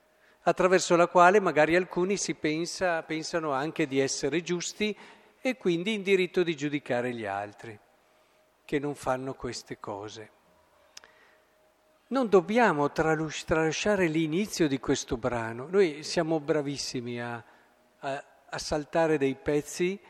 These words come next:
che magari sono la chiave per comprendere tutto. Non si può:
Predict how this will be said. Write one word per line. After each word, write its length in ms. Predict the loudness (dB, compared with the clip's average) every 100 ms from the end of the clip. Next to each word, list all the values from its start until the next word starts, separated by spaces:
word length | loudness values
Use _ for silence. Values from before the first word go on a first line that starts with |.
| _
che 100 | 0
magari 380 | 0 4 4 4
sono 300 | 2 2 4
la 160 | 4 4
chiave 400 | 4 6 6 4
per 240 | 2 0
comprendere 760 | 0 0 0 -2 0 0 -2 -4
tutto. 500 | -8 -12 -16 -16 -16 -20 -18 -18 2
Non 200 | 6 8
si 180 | 6 0
può: 480 | 6 8 8 6